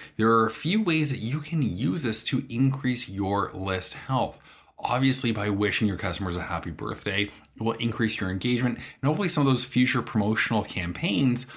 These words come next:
or automations will end up in their main inbox, not their promo category. So don't necessarily s-, think of this goal as a conversion of sales, but a conversion for future list health. Sometimes you just want to remind your customers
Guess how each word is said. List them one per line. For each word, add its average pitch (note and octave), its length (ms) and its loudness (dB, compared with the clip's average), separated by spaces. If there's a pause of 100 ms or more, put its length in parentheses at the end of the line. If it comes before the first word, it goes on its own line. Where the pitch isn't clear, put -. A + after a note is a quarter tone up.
(180)
or F#2+ 120 -4
automations G2+ 400 0
will G2+ 220 -2
end A2 140 2
up - 240 0
in G2+ 400 -2
their F#2+ 480 -2 (280)
main B2 380 4
inbox, G2+ 600 4 (260)
not G2+ 260 0
their G2 140 0
promo G#2+ 560 2
category. - 460 -6
So F#2+ 100 -4
don't F3+ 380 2
necessarily C3+ 500 2
s-, A#2 160 -2
think A#2 340 -2
of G#2+ 120 -2
this G#2+ 240 0
goal G2+ 560 0 (460)
as F#2 560 0 (300)
a F#2+ 140 -2
conversion F#2+ 580 0
of E2+ 140 -2
sales, D#3+ 420 2 (220)
but B2 140 4
a B2+ 40 4
conversion A#2 440 2
for G2+ 160 -4
future G#2+ 380 2
list G2 420 0
health. - 260 -2
Sometimes F3 340 2
you D#3+ 80 4
just C#3 200 0
want C3 160 2
to A2 40 2
remind G2 320 2
your G#2+ 140 4
customers F#2+ 540 0